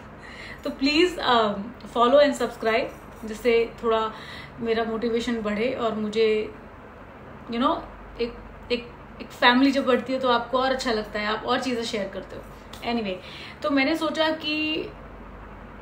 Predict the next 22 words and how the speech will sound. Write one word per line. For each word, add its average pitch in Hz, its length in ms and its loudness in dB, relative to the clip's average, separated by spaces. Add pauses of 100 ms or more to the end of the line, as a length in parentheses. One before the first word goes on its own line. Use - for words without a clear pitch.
(500)
हम, 302 680 4
हमारी 277 380 4
लाइफ 269 340 2
में 302 300 -2
बहुत 233 360 6
सारी 254 220 6
इंटरेस्टिंग 240 460 0
चीज़ें 214 240 -2
होती 190 240 -4
हैं, - 280 -14
है 226 120 0
ना, 285 200 -2 (420)
बहुत 262 300 4
सारी, 190 300 0 (1300)
जो 294 140 6
हम 285 200 6
हमेशा 269 320 6
अपनी 262 240 4
यादों 226 220 0
में 226 120 -2
रखते 220 260 -4
हैं, 254 220 -8